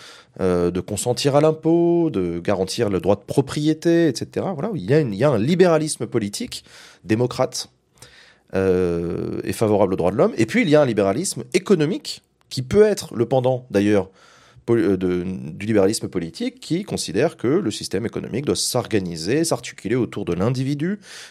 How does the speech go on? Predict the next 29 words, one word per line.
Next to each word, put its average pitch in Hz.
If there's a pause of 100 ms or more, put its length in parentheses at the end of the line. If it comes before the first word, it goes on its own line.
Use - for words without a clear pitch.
(100)
de -
sa -
liberté 139
d'agir, 113
de 110
la 85
liberté 92
d'agir 92
des 85
acteurs 165
économiques, 165 (380)
des 90
producteurs 98
comme 110
des 90
consommateurs, 139
de 123
la 87
libre 85
circulation 135
des 110
biens. 127 (580)
Euh, 80 (560)
voilà, 92
ça -
c'est -
un -
libéralisme 90
économique. 131